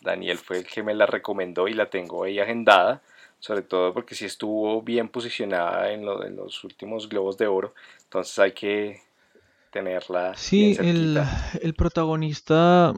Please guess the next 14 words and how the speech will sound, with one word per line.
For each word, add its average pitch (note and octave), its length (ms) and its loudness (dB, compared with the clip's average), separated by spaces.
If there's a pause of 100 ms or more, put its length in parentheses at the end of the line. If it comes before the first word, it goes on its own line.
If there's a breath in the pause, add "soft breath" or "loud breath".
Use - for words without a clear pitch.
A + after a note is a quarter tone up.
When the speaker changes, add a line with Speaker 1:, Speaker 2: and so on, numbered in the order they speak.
Speaker 2:
está D3 800 2
nominado D#3 360 2
a - 20 2
Globo D3+ 260 4
de D#3 100 8
Oro, F#3+ 500 6
está C#3 420 2
también D3 260 0
nominado C#3 260 2
a C3+ 40 2
Spirit C#3+ 400 2
Awards, D3+ 520 6
a C#3+ 100 6
los C3+ 240 2